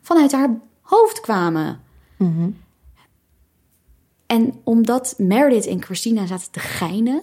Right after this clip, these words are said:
Speaker 2: Ja.
Speaker 1: over dat ritmisch gymnastiek,
Speaker 2: Ja.
Speaker 1: kwamen ze ineens, bam.
Speaker 2: Daar is het.
Speaker 1: Aneurysm.
Speaker 2: Opgelost. En, maar we moeten dit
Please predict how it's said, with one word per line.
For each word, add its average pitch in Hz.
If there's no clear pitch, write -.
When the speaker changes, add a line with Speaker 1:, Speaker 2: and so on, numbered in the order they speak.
Speaker 2:
Ja. 180
Speaker 1:
over 196
dat 180
ritmisch 185
gymnastiek, 175
Speaker 2:
Ja. 180
Speaker 1:
kwamen 220
ze 196
ineens, 208
bam. 180
Speaker 2:
Daar 180
is 170
het. -
Speaker 1:
Aneurysm. 190
Speaker 2:
Opgelost. 180
En, 180
maar 165
we 165
moeten 175
dit 170